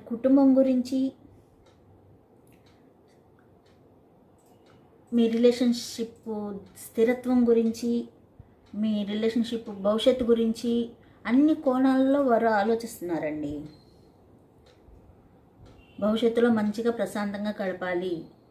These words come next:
మీతో అని చెప్పి అనుకుంటున్నారు. ఇది కేవలం క్రష్ కాదు, క్రష్ అనుకోకూడదు. ఎందుకంటే వారు భవిష్యత్తును కూడా,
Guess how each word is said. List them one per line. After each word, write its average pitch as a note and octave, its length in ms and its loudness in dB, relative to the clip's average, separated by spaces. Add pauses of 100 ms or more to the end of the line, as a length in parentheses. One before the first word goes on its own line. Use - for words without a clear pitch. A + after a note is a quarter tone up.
(140)
మీతో F#3+ 400 -6
అని G#3+ 240 -2
చెప్పి A#3 280 -4
అనుకుంటున్నారు. E3 680 -4 (1160)
ఇది C#4 240 -2 (260)
కేవలం C#4 420 2
క్రష్ B3 340 -6 (120)
కాదు, A#3 320 -2 (1700)
క్రష్ A#3 260 0
అనుకోకూడదు. A3+ 640 0 (680)
ఎందుకంటే A3+ 500 2 (1000)
వారు B3 280 4 (500)
భవిష్యత్తును C4+ 640 2
కూడా, C4+ 220 2